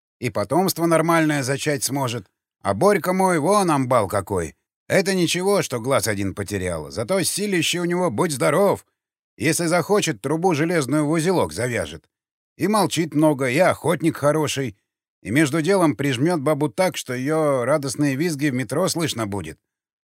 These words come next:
А ежели что, и в морду даст. Хозяином себя завсегда покажет.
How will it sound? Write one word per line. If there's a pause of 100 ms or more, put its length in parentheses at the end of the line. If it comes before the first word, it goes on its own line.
А
ежели
что,
и
в
морду
даст. (400)
Хозяином
себя
завсегда
покажет.